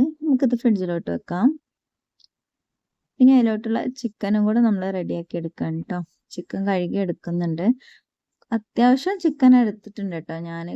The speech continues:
കാരണം ചിക്കനൊക്കെ ഇടുമ്പോഴാണല്ലോ അതിൻ്റെ ഒരു കറക്റ്റ് ടേസ്റ്റ് ഒക്കെ വരിക. നിങ്ങളുടെ അടുത്തുള്ളതിനനുസരിച്ച് എടുത്താൽ മതി. അപ്പോൾ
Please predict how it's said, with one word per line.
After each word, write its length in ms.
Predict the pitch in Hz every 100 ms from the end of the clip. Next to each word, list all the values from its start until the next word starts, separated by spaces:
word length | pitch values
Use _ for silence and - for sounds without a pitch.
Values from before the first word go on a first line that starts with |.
| -
കാരണം 340 | 180 185 202 220 _ -
ചിക്കനൊക്കെ 480 | 226 220 220 226 240
ഇടുമ്പോഴാണല്ലോ 580 | 233 214 220 208 208 190
അതിൻ്റെ 220 | 190 190 190
ഒരു 100 | 202
കറക്റ്റ് 440 | 196 180 _ 214 220 214
ടേസ്റ്റ് 420 | 202 190 190 - 214
ഒക്കെ 140 | 202 175
വരിക. 180 | 165 170 - _ 208
നിങ്ങളുടെ 300 | 190 190 208 226
അടുത്തുള്ളതിനനുസരിച്ച് 840 | 262 247 220 214 220 220 - 220 185
എടുത്താൽ 280 | - 175 175
മതി. 220 | 160 185 254 - _ _ - _ - - - _ - _ _ _ - 220
അപ്പോൾ 220 | 233